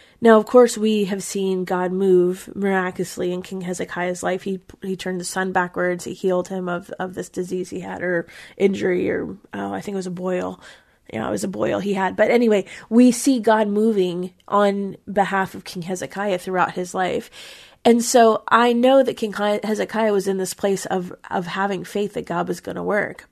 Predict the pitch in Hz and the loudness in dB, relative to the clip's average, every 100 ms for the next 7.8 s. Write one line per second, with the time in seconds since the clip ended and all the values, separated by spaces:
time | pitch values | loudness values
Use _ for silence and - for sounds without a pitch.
0 | _ 233 269 196 - - - - _ 226 | _ 2 4 2 0 -6 -20 -20 _ 0
1 | 208 220 202 262 285 285 214 196 190 185 | 0 0 -4 -4 -2 -2 2 4 4 0
2 | - _ _ _ _ _ - 185 214 226 | -6 _ _ _ _ _ -10 2 4 4
3 | - 208 220 202 180 190 - 196 185 - | 0 0 0 0 -4 -4 -4 -4 -6 -2
4 | 214 214 - 202 190 185 185 185 - 180 | -2 -2 -4 -2 -2 -2 -2 -2 -2 -4
5 | 180 185 185 196 202 214 - 190 180 - | -2 -2 -2 -2 -2 -4 -4 -4 -4 -4
6 | 190 185 - 170 165 - - - - - | -6 -10 -8 -8 -10 -16 -20 -20 -20 -20
7 | _ _ - 196 180 175 175 | _ _ -4 -2 -2 -4 -10